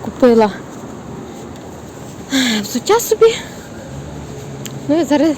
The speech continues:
поспішаю в Бідронку, ще трошки там скуплю дещо. Думала, дещо познімаю вам. Та ні, людей багато. Що там знімати?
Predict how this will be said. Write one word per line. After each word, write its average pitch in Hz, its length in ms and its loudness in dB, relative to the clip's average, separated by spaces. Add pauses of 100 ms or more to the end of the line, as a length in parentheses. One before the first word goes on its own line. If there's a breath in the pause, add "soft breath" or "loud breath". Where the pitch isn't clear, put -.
поспішаю 254 680 4
в - 260 -6
Бідронку, 220 420 4
ще 220 180 0 (260)
трошки - 280 -2
там 208 220 -4
скуплю 202 380 -4
дещо. 202 240 -2 (1400)
Думала, 285 340 6
дещо 285 340 6
познімаю 285 680 6
вам. 339 260 6 (420)
Та 587 200 4
ні, 359 280 6 (200)
людей 392 320 4
багато. 302 440 2 (460)
Що 320 120 2
там 311 140 6
знімати? 254 520 4